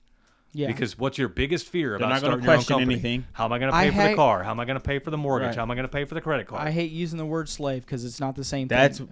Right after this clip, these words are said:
Speaker 1: But that's
Speaker 2: But
Speaker 1: what you
Speaker 2: no,
Speaker 1: are.
Speaker 2: no,
Speaker 3: Sheep.
Speaker 2: it, it is.
Speaker 1: A
Speaker 2: It,
Speaker 1: sheep. Thank
Speaker 2: well,
Speaker 1: you. That's a better term.
Speaker 2: no, you're,
Speaker 1: I,
Speaker 2: you're,
Speaker 1: thank you.
Speaker 2: it's literally a system set up to create a slave to your employer.
Speaker 3: Right.
Speaker 2: It
Speaker 1: Now
Speaker 2: is what it is. Like, I'm not gonna, there's no stigma around the word slave.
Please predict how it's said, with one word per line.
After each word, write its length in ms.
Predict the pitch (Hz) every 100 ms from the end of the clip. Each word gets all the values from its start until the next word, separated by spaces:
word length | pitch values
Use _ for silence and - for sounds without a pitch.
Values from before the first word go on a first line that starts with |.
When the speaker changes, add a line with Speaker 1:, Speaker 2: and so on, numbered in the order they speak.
| -
Speaker 1:
But 220 | 135 151
that's 200 | 170 156
Speaker 2:
But 80 | 147
Speaker 1:
what 200 | 165 175
you 100 | 190
Speaker 2:
no, 120 | 190
Speaker 1:
are. 20 | 220
Speaker 2:
no, 100 | 165
Speaker 3:
Sheep. 300 | 160 185 151
Speaker 2:
it, 140 | 160 -
it 160 | 170
is. 320 | 208 - - - - -
Speaker 1:
A 20 |
Speaker 2:
It, 40 |
Speaker 1:
sheep. 380 | 151 175 160 -
Thank 180 | 180 165
Speaker 2:
well, 120 | 170
Speaker 1:
you. 60 | 135
That's 200 | 175 185
a 60 |
better 260 | 151 151 135
term. 160 | -
Speaker 2:
no, 60 | 185
you're, 220 | 165 196 175 -
Speaker 1:
I, 100 | 147
Speaker 2:
you're, 160 | 160
Speaker 1:
thank 260 | 135 151 127
you. 80 | 113
Speaker 2:
it's 180 | 156 135
literally 640 | 131 139 170 175 143 135
a 80 | 127
system 420 | - 151 - 131
set 260 | 120 131 120
up 120 | 120
to 80 | 131
create 520 | - 139 107 98 127 -
a 140 | 123
slave 480 | 117 - 104 98 113
to 100 | -
your 120 | 117 123
employer. 440 | 127 143 151 170
Speaker 3:
Right. 320 | 127 131 117 -
Speaker 2:
It 100 | 147
Speaker 1:
Now 80 | 175
Speaker 2:
is 60 | 180
what 120 | 180
it 80 | 170
is. 180 | 190 -
Like, 160 | 131 123
I'm 160 | 131 190
not 140 | 180
gonna, 200 | 160 135
there's 240 | 120 147 151
no 120 | 180
stigma 560 | - - 120 120 117 113
around 320 | 110 113 110
the 60 |
word 280 | 101 107 95
slave. 440 | - 92 85 147